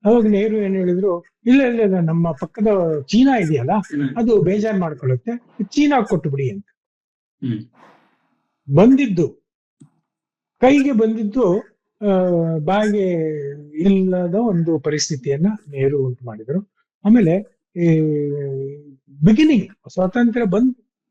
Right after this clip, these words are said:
Speaker 1: ಬಂದಾಗ್ಲೂ ನೋಡಿ, ಸಾವಿರದ ಒಂಬೈನೂರ ನಲವತ್ತೇಳರಲ್ಲಿ ಅಕ್ಟೋಬರ್‌ನಲ್ಲೇ ಪಾಕಿಸ್ತಾನಿ,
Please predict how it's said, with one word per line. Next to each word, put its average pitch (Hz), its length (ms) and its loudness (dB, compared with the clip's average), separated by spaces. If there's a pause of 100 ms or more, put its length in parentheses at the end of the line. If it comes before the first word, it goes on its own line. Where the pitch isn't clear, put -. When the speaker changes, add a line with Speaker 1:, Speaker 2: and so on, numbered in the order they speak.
(120)
Speaker 1:
ಬಂದಾಗ್ಲೂ 214 680 2 (380)
ನೋಡಿ, 202 340 2
ಸಾವಿರದ 190 260 -2
ಒಂಬೈನೂರ 208 420 0 (300)
ನಲವತ್ತೇಳರಲ್ಲಿ 180 1300 -2 (1080)
ಅಕ್ಟೋಬರ್‌ನಲ್ಲೇ 208 1080 0 (400)
ಪಾಕಿಸ್ತಾನಿ, 180 920 -2